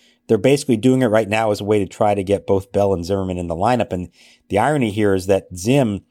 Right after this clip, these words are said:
while he's been great pinch hitting, if you look back at the last several games that he started, those have been bad games. Oh for five, one for five, double plays, strikeouts, all that. He's been much better just getting one at bat late in the game.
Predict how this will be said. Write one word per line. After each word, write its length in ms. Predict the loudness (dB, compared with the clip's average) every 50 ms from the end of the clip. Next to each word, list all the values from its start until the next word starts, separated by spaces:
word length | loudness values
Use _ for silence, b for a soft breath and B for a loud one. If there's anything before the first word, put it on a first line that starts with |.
| _ _ -4
while 180 | 0 0 0
he's 80 | 0 -2
been 180 | -4 -8 -10 -10
great 380 | -4 0 0 0 0 -2 -4
pinch 240 | -4 -4 -4 -4 -2
hitting, 360 | -2 0 0 -2 -2 -6 -10 b b b b b
if 160 | -12 -4 -2
you 80 | 0 2
look 200 | 2 2 2 2
back 240 | 2 2 2 0 -2
at 100 | -4 -4
the 80 | -2
last 340 | 2 2 2 2 0 -4 -4
several 220 | -2 -2 -2 -2
games 220 | -2 -4 -4 -4 -6
that 80 | -8
he 60 | -8 -6
started, 500 | -6 -4 0 0 2 2 2 0 0 -2
those 160 | -2 -2 -2
have 80 | -2
been 320 | -4 -4 -4 -4 -6 -10 _ _ _ -4
bad 320 | 0 0 2 0 0 -2
games. 300 | -4 -6 -6 -6 -8 -8 -6
Oh 100 | -6 -6
for 160 | -6 -8 -12
five, 400 | -8 -4 -2 0 0 0 -2 -4
one 200 | -8 -10 -10 -8
for 140 | -10 -12 -12
five, 360 | -10 -8 -6 -6 -6 -8 -10 b b b b _ -4
double 220 | -2 -2 -2 -4
plays, 400 | -6 -6 -4 -4 -2 -2 -4 -4
strikeouts, 460 | -4 -4 -4 -2 -4 -6 -6 -6 -6
all 100 | -6 -2
that. 300 | 0 0 0 0 0 b b b b b b -12
He's 120 | -8 -6
been 120 | -6 -4 -4
much 240 | -4 -4 -6 -4
better 220 | -2 -2 0 0 -2
just 160 | -4 -6 -4
getting 260 | -4 -4 -4 -4 -4
one 140 | -4 -2 -2
at 100 | -2 -2
bat 240 | -4 -4 -4 -4 -6
late 160 | -8 -8 -8
in 40 | -10
the 80 | -10 -8
game. 280 | -6 -6 -6 -6 -10